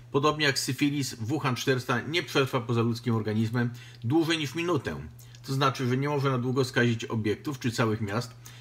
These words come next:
jak w przypadku wąglika czy innych wirusów. Kiedy nosiciel umiera, żyjący w nim Wuhan czterysta umiera chwilę później, gdy tylko temperatura ciała spadnie poniżej trzydziestu stopni. Widzicie, jakie olbrzymie to ma zalety?" Tina była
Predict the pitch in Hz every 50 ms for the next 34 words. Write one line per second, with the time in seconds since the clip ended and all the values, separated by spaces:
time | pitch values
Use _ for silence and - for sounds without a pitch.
0 | - - 165 175 165 - 165 139 - 143 131 - 147 127 123 120 110 101 101 120
1 | 120 117 135 117 117 - 120 110 110 110 104 113 135 135 135 113 - - 73 64
2 | - - - - - - - - - - - - - - 143 143 139 143 143 135
3 | 131 - 143 120 143 139 143 135 127 123 117 117 117 120 131 - - - - 110
4 | 98 107 113 113 117 123 127 117 131 127 120 120 113 107 120 117 127 120 113 -
5 | - 120 110 110 - 131 123 123 120 110 107 104 107 - 120 117 117 113 117 170
6 | 139 120 113 87 85 78 - - - - - - - 117 120 110 160 151 143 139
7 | 131 135 123 131 117 113 123 131 131 123 117 - 127 113 113 117 117 - - 113
8 | 113 113 110 - 120 110 107 98 107 104 - - 113 107 - - - 113 104 -
9 | 127 113 113 - 82 73 - - - - - - - - - - - - - 127
10 | 131 131 131 - 147 143 131 131 - 139 131 123 120 117 117 127 131 131 117 131
11 | 123 127 123 117 131 127 131 131 131 165 160 156 - - - - - - - -
12 | - - - - - - - - - - - 135 143 143 131 135 143 139 135 123
13 | 120